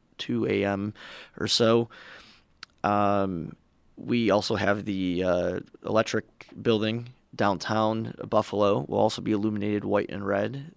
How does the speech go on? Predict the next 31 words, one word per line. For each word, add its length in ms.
The 180
City 520
Hall 420
of 140
Buffalo 520
will 180
be 360
illuminated 560
white 260
and 160
red, 400
and 280
the, 280
one 200
of 120
the 460
most 340
trafficked, 680
uh, 440
international 540
crossings, 800
uh, 400
the 240
Peace 300
Bridge 380
will 120
be 100
illuminated 600
white 360
and 160
red. 440